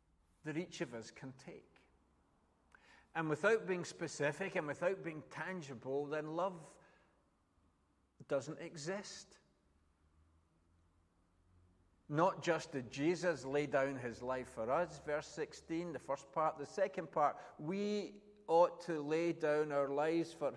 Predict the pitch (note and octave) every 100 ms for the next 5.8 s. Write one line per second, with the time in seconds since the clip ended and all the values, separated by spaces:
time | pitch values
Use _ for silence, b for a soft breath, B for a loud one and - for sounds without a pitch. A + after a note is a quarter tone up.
0 | B B B A#2+ B2 D3 E3+ D#3+ D#3 B2
1 | - E3+ E3 F3 C#3+ D3 C#3 G3+ G3 -
2 | F3+ B3 B3+ F3+ D3 C3 C3 - F#3 E3
3 | C3+ - B2 C#3+ E3+ - F#3 C#3 A2 -
4 | D#3+ A#2+ G#2 - D3+ B2 A2 C#3+ D#3+ D3
5 | B2 A#2+ D3+ - B2+ A#2 B2+ F3+